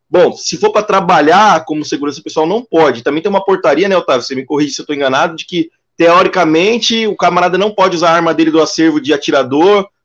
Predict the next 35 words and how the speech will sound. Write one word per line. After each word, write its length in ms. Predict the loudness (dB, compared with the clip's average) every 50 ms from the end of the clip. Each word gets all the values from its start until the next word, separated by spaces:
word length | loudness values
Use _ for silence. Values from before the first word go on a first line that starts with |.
| _ _
de 100 | -12 -4
colecionador, 680 | 0 0 0 0 0 0 0 0 2 2 0 0 0 0
pra 120 | -2 -2
fazer 300 | 0 0 -2 0 2 0
a 40 | 0
defesa 540 | 2 0 -2 -2 -2 0 0 0 2 0 -2
pessoal 560 | -2 -4 -6 -6 -2 0 2 2 2 2 0
dele. 400 | -2 0 0 0 0 -2 -4 -10 _ _ _ _ _ _
Só 360 | _ -12 -8 -4 0 0 0 0
que 100 | 0 -2
também 380 | 0 2 2 2 2 4 4
aí 180 | 4 4 4 2
entra 160 | 2 0 0
naquela 300 | -2 -2 0 0 -2 0
conflitante 520 | 0 -2 -4 -4 -6 -6 -2 -2 -2 -2
com 60 | -2 0
a 60 | 0
legislação, 580 | 0 0 0 0 0 0 0 0 -2 -2 0
que 80 | 0 2
a 40 | 2
legítima 300 | 4 2 2 2 0 0
defesa 520 | 0 0 0 2 2 4 4 4 4 2
é 20 | 0
utilizando 560 | 0 -2 -6 -8 -2 -2 0 0 0 0 -2
dos 160 | -4 -8 -4
meios 260 | 0 2 2 2 2
necessários 680 | 2 -4 -6 -6 -8 -8 -2 0 0 2 2 2 0 -2
e 20 |
moderados 680 | -2 -4 -2 0 2 2 2 2 2 0 -2 -6 -14 _ _ _ _ _ _ _ 0
pra 100 | 2 2
repelir 340 | 2 2 2 0 2 2
uma 120 | 2 2 2
injusta 260 | 0 0 0 -2 -2
agressão, 460 | 0 2 0 0 0 0 0 0 0
né? 160 | 0 -2 -4